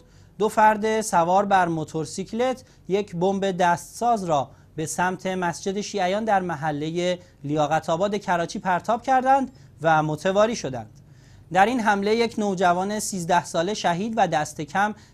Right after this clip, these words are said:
هجده تن دیگر، از جمله زنان و کودکان، مجروح شدند که همگی آنها به بیمارستان دولتی عباسی شهید کراچی منتقل شدند. به گزارش منابع بیمارستانی، حال برخی از مجروحان بسیار وخیم است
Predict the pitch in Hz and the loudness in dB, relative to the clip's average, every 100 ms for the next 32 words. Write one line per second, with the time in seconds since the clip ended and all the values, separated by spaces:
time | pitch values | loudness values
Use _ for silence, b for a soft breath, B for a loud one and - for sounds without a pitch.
0 | - 160 143 151 214 - 214 180 160 151 | -6 -6 -2 4 4 4 -2 -2 -2 -2
1 | 151 156 160 - b - 143 139 131 165 | 2 2 2 -2 b -4 -2 -2 -4 -4
2 | 196 190 185 180 180 208 254 - 214 185 | -2 -2 -2 0 0 0 -4 -4 0 0
3 | 208 233 196 156 170 233 - 131 117 110 | 0 -2 -2 -2 -4 -6 -6 -8 -8 -12
4 | b b - 190 190 202 196 247 233 196 | b b -4 -2 0 -2 0 4 4 4
5 | 170 202 220 208 190 170 165 - 185 196 | 2 2 2 0 0 0 -2 -2 -2 -2
6 | 185 175 160 160 196 190 170 170 165 175 | 0 0 0 0 0 2 2 0 -4 -4
7 | 196 190 226 233 240 220 214 254 262 B | -2 -2 -2 -2 0 0 -2 -6 -8 B
8 | B - 170 - 196 220 185 139 120 110 | B -6 -2 0 0 0 -2 -6 -8 -10
9 | - - b b b 220 233 240 247 254 | -14 -20 b b b 2 2 4 2 2
10 | 262 262 240 214 214 240 240 220 190 185 | 0 0 2 0 0 -2 -2 -2 -2 -2
11 | 190 180 214 208 214 226 214 233 247 226 | -2 -2 -2 0 0 2 2 2 2 -2
12 | 208 190 160 170 180 202 185 - 156 165 | 0 0 0 -2 -2 -2 -4 -4 0 2
13 | 185 185 240 139 113 | 0 -2 -6 -8 -10